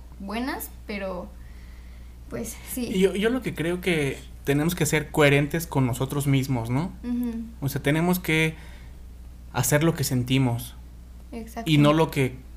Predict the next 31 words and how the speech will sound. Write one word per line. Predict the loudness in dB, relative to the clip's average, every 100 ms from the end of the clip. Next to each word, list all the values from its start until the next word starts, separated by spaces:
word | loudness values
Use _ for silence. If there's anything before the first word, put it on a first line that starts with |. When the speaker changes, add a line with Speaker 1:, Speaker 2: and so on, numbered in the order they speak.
| -16 -6
Speaker 1:
No | -2 0
lo | 0
que | -2
otros | -4 -4 -6 -2
quieren | 2 6
Speaker 2:
y |
no | 8
Speaker 1:
que | 6
Speaker 2:
lo | 6
que |
Speaker 1:
hagas. | 4
Speaker 2:
queremos | 6 6 6
aparentar. | 4 2 0 0 0 0 -4 -16 -18 -14 -14 -12 -14 -10
O | -2
sea, | 0 4
por | 2
ejemplo, | 4 2 4 4 4 2 -2 -12 -16 -16 -16 -18 -16 -16 -16 -10
no | -2 0
sé, | 2 0 0 0
estás | -2 0 0 0
en | 0
la |
escuela | 0 -2 0 2 2 2 -2 -6 -16 -16 -16 -6
y | 0 0
tus | 2 2
amigos | 2 4 2
están | 2 2
molestando | 4 4 4 4 4 4
a | 4
otro | 2 2 2 4 2 -2
compañero. | -4 -2 -2 -2